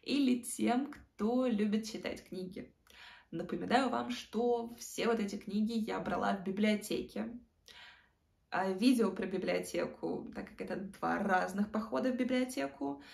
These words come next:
я оставлю ссылки на видео про библиотеку под этим видео, собственно говоря. Подписывайтесь на мой Telegram-канал, а я стараюсь писать в нем отзывы, а стараюсь писать там побольше интересного.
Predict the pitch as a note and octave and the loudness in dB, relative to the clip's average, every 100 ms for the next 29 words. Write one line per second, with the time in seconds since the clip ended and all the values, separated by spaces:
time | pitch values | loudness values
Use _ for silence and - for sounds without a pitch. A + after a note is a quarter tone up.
0 | - - G3+ G#3+ G#3 G3 F#3 F3+ F#3 - | -14 -6 2 2 2 0 -2 -2 -4 -2
1 | E3 E3 D3+ D#3+ F3 E3+ E3+ F3+ D3+ D3+ | -2 -2 -8 -4 -4 -4 -4 -6 -4 -6
2 | - - - E3+ E3 - - - - - | -6 -4 -2 -2 -4 -4 -4 -6 -8 -10
3 | - - G#3 F#3 E3+ - G3+ G#3+ A3 A#3 | -16 0 2 2 0 0 0 2 2 0
4 | B3 B3 B3+ - B3+ C4+ C4+ C4+ D4 D#4 | 0 -4 -6 -6 -4 -2 -2 -2 -4 -6
5 | - - - - _ _ _ _ _ _ | -14 -20 -20 -20 _ _ _ _ _ _
6 | _ _ _ _ - - B3 B3+ B3+ A#3 | _ _ _ _ -10 -6 -2 0 2 0
7 | A3+ G#3+ - F#3+ F#3 A3 B3 A#3+ A#3+ A#3 | 0 -4 -2 -2 0 2 2 0 -4 -10
8 | - F#3 A3 F#3+ - - - G#3 A3+ B3 | -6 -2 0 0 -2 -4 -6 -2 2 2
9 | B3 - - - - F#3 G3 F#3+ G3+ A3 | 0 -4 -16 -8 0 2 2 2 0 0
10 | G#3 G3 G3 - - - - - - - | 0 -2 -2 -10 -12 -14 -10 -8 -6 0
11 | C#4 B3+ B3 A#3+ A3+ A#3+ A#3+ A#3+ A#3+ G#3+ | 2 2 2 2 0 0 2 0 0 -2
12 | G#3+ - - - - - - E3+ F3+ - | -4 -12 -20 -18 -8 -6 -2 -2 -2 -10
13 | _ _ - - - - - D#3+ D#3+ E3+ | _ _ -12 -8 -10 -10 -12 -8 -2 -2
14 | E3 - E3 G3 F#3+ C4 D#4+ - C4+ C4 | -2 -4 -6 -4 -2 0 -2 -4 -4 -2
15 | C4 - | -4 -6